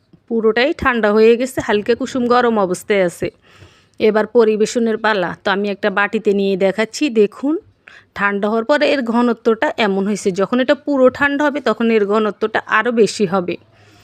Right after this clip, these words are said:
আর দেখে বুঝে নিন সুজিটা কেমন হয়েছে। আলহামদুলিল্লাহ, আজকে শবে বরাতের দিন, পবিত্র দিন, সুজিটা খুবই ভালো হয়েছে। আপনারা এভাবে অবশ্যই বাসায় রান্না করবেন, দেখবেন খেয়ে সবে প্রশংসা করবে।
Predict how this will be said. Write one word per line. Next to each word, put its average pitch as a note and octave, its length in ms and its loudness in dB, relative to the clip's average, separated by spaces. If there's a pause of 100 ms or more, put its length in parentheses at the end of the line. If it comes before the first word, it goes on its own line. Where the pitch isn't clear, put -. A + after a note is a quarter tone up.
(200)
আর G#3+ 200 -2
দেখে G#3+ 300 2
বুঝে C4 280 -2
নিন E4+ 180 0
সুজিটা A#3+ 460 0
কেমন G#3+ 320 0
হয়েছে। G3+ 280 -6 (120)
আলহামদুলিল্লাহ, C4+ 720 -2
আজকে - 260 -2
শবে G3 320 -2
বরাতের C4 440 -2
দিন, D#4 220 -2
পবিত্র A#3+ 420 2 (120)
দিন, C#4+ 160 -2 (440)
সুজিটা A3+ 480 0 (140)
খুবই C#4 260 0
ভালো C#4+ 300 0
হয়েছে। C#4 340 0
আপনারা A#3 320 0
এভাবে A3+ 380 2
অবশ্যই A3+ 440 0
বাসায় C#4 320 0
রান্না A#3+ 300 0
করবেন, C#4 360 -4
দেখবেন G#3 340 4
খেয়ে G#3+ 260 6
সবে C4 280 0
প্রশংসা A3 560 2
করবে। G3+ 340 -2